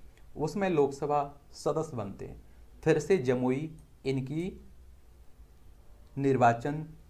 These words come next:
क्षेत्र होता है, ठीक है। और आप देखेंगे कि कुछ समय बाद इनके पिता की तबीयत, मतलब एक तरह से स्वास्थ्य स्थिति बिगड़ने लगी थी,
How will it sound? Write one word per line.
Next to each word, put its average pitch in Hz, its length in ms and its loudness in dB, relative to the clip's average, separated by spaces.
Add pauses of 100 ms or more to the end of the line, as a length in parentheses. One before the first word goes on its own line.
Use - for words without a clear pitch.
क्षेत्र 196 360 2
होता 107 220 -6
है, 117 140 -10 (260)
ठीक 131 180 4
है। 262 120 -8 (540)
और 131 180 6
आप 147 140 12
देखेंगे 214 440 2
कि 175 680 0 (300)
कुछ 190 120 6
समय 156 280 2
बाद 120 320 4 (480)
इनके 143 240 0
पिता 165 300 0
की 175 140 -6
तबीयत, 160 460 -2
मतलब 151 300 -2
एक 147 180 -4
तरह 151 140 0
से 151 140 -8
स्वास्थ्य - 1600 -4
स्थिति 156 340 -2
बिगड़ने 123 440 0
लगी 107 260 -4
थी, - 180 -16